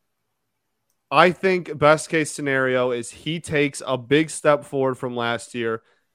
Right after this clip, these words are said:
big enough to where the team can look at second pairing defense and, and pencil in Hronek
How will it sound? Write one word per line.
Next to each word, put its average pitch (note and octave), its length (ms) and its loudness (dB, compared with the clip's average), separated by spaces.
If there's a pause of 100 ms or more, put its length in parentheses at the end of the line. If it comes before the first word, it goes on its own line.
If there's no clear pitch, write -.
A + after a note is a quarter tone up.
(120)
big D3+ 160 2
enough C#3+ 420 -2 (120)
to C#3 120 -6
where B2+ 480 0 (240)
the C3 140 -4
team D#3 440 -6
can C#3 280 -6
look D3 280 -4
at C3+ 340 -2 (440)
second D3 540 -2
pairing C#3+ 480 -4
defense A#2+ 640 -6 (640)
and, C3 200 2
and A#2+ 220 -6
pencil C#3+ 480 -2
in C3+ 120 -4
Hronek B2 680 -2